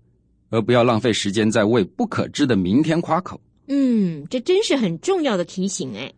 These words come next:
Speaker 1: 是的，我们已经把雅各书第四章查考完了。在结束这次的节目时候，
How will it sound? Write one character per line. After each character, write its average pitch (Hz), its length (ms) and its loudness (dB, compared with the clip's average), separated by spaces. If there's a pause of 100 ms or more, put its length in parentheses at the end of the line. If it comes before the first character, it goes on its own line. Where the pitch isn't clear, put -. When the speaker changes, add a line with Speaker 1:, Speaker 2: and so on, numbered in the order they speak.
(500)
Speaker 1:
是 135 180 -2
的， 95 240 0 (840)
我 98 100 -2
们 117 140 4
已 - 20 2
经 117 180 4
把 107 140 0
雅 92 160 -2
各 123 160 -2
书 123 420 -2
第 143 140 -2
四 156 260 -2
章 101 300 0 (100)
查 92 200 -4
考 82 160 -6
完 80 200 -8
了。 95 200 -4 (600)
在 120 140 0
结 98 180 0
束 113 260 -2 (140)
这 139 140 0
次 - 140 -4
的 95 100 0
节 90 220 -4
目 147 140 4
时 98 200 -2
候， 87 260 -4